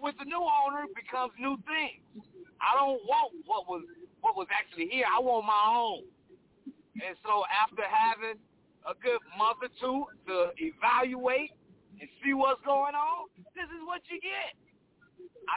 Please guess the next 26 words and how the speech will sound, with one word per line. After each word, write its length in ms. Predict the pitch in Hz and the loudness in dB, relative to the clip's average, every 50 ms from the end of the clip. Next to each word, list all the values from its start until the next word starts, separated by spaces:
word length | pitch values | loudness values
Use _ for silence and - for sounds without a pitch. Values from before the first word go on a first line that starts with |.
| - - - | -6 -6 -6
think 160 | 262 262 254 - - - 277 | -4 -4 -6 -6 -8 -6 -4
C 100 | 285 269 | -4 -2
P 300 | - - 269 285 277 285 - | -2 -4 -4 -4 -4 -2 0
three 240 | 285 294 311 320 320 | 2 2 2 4 2
will 160 | 262 226 180 | 2 0 0
be 240 | 226 226 214 190 160 180 175 147 | -4 -10 -10 -10 -12 -16 -10 -4
just 340 | 170 208 240 269 277 262 - _ _ _ - - _ - - - - - | 0 2 4 4 4 2 -2 _ _ _ -20 -20 _ -20 -20 -18 -8 -2
fine. 380 | - 269 285 262 214 151 - 349 - _ 311 320 - - - _ _ - 330 330 330 _ - - - _ - - - | 2 2 4 2 2 0 -4 -8 -10 _ -16 -18 -18 -20 -20 _ _ -18 -18 -18 -16 _ -20 -20 -20 _ -20 -12 -8
He'll 220 | 226 226 226 226 | -6 -6 -4 -4
either 240 | 240 247 240 226 226 | -6 -6 -6 -6 -8
be 160 | 214 233 233 | -8 -6 -6
a 80 | 220 214 | -6 -6
Laker, 560 | 214 214 247 294 320 339 339 339 359 381 392 - _ _ _ _ _ _ _ _ | -6 -6 -4 -4 -4 -6 -6 -6 -6 -6 -6 -8 _ _ _ _ _ _ _ _
don't 180 | - 185 240 269 | -6 -4 -4 -4
be 100 | 311 330 349 | -4 -2 0
mad 260 | 381 381 370 359 311 285 | 2 2 2 2 2 2
at 120 | 269 254 262 | 0 -2 -4
me, 80 | 269 240 - 294 _ _ - - - _ _ _ _ | -10 -16 -16 -20 _ _ -20 -20 -20 _ _ _ _
he's 240 | - 180 254 247 240 | -8 -6 -4 -2 -2
either 80 | 240 226 | -2 0
gonna 260 | 233 233 233 233 220 | 2 2 0 0 0
be 140 | 247 240 226 | 0 -2 0
a 80 | 233 | 0
Laker 480 | 247 285 339 349 359 - 370 - - - - - _ _ _ _ _ _ _ - 302 302 - | 0 0 0 0 -2 -2 -4 -6 -6 -10 -18 -20 _ _ _ _ _ _ _ -14 -12 -8 -4
or 220 | 190 208 214 208 | 0 2 2 2
he'll, 580 | 196 208 262 285 311 320 320 330 339 339 330 | 2 0 -2 0 2 2 4 4 4 2 0